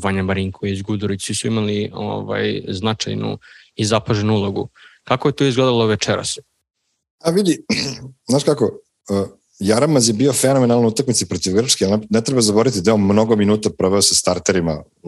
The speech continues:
Speaker 2: Nekada je lakše igrati sa starterima, pa čak i protiv jačeg protivnika, odnosno startera protivničke ekipe, nego kada treba da budeš deo, deo, da kažem, te druge postave. E, ono što je
Speaker 1: Pogotovo kad
Speaker 2: nama
Speaker 1: treba direktno da vodiš loptu, jer u prvoj
Speaker 2: Tako je,
Speaker 1: postavi
Speaker 2: ono
Speaker 1: imaš
Speaker 2: što je
Speaker 1: Nikolu Jokića.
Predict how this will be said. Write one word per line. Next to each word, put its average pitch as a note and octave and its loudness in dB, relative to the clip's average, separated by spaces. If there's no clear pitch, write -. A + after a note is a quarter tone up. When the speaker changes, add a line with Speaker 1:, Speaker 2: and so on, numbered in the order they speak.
Speaker 2:
Nekada G#2 2
je F#2+ 4
lakše G2+ 2
igrati G#2 2
sa - 2
starterima, G2+ 2
pa G2 2
čak - 0
i F#2 -6
protiv F2+ -2
jačeg F2 0
protivnika, F2 0
odnosno F2 0
startera F#2+ 2
protivničke G2 0
ekipe, A2 0
nego G#2+ 2
kada G#2 2
treba G#2 2
da G2+ 4
budeš F#2+ 0
deo, F#2+ 4
deo, F#2+ 4
da F2+ 2
kažem, F2+ 2
te F2+ 2
druge F2+ 2
postave. F2 2
E, E2 -4
ono G#2 2
što A2+ 2
je - 0
Speaker 1:
Pogotovo A#2+ 4
kad C3 4
Speaker 2:
nama C#3 4
Speaker 1:
treba A#2+ 2
direktno B2 0
da G#2+ 4
vodiš G#2 0
loptu, - -2
jer G2 -2
u F2+ -4
prvoj - 2
Speaker 2:
Tako A#2+ 2
je, G2+ 6
Speaker 1:
postavi G2+ 0
Speaker 2:
ono C3 4
Speaker 1:
imaš D3 4
Speaker 2:
što A#2+ 0
je A2+ 2
Speaker 1:
Nikolu A2 4
Jokića. A2+ 0